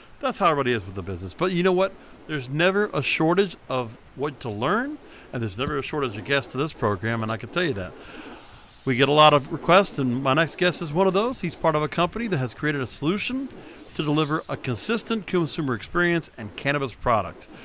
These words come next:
Their software and hardware solutions will standardize and help to automate the cannabis cultivation process. With me is the Senior Vice President of Horticultural Solutions for TriGrow,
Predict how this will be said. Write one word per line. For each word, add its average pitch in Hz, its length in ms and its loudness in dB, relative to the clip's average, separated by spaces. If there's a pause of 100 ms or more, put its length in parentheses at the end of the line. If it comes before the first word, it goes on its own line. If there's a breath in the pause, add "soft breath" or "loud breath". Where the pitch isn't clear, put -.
(200 loud breath)
Their 107 140 -6
software 160 500 0
and 135 100 0
hardware 135 320 2
solutions 143 440 -6
will 113 120 -4
standardize 104 760 -2 (280 loud breath)
and 139 100 -2
help 131 180 -2
to - 80 -8 (100)
automate 185 480 4
the 143 80 -4
cannabis 175 480 0
cultivation 131 840 -2 (140)
process. - 680 -6 (600 soft breath)
With 196 200 2
me 220 140 0
is 165 100 2
the 127 240 -2 (200)
Senior 240 260 -4
Vice 185 200 2
President 160 300 0
of 110 80 -2
Horticultural 160 640 0
Solutions 185 520 -4
for 110 180 -4
TriGrow, 156 680 0